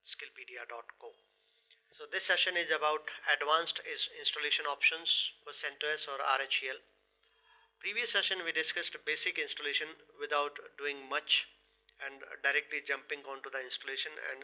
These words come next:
selecting the default options for installation. In this session we'll be doing some, uh,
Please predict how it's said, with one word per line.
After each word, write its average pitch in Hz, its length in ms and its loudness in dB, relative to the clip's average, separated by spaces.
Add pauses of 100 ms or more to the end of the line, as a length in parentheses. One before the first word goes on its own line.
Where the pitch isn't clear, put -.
selecting 135 400 -6
the 127 100 -6
default 123 380 -8
options 123 340 -4
for 127 140 -10
installation. 117 500 -8 (540)
In 139 100 -10
this 180 140 -2
session 175 340 2
we'll 147 220 -2
be 147 80 0
doing 143 240 0
some, 135 160 -6
uh, 131 80 0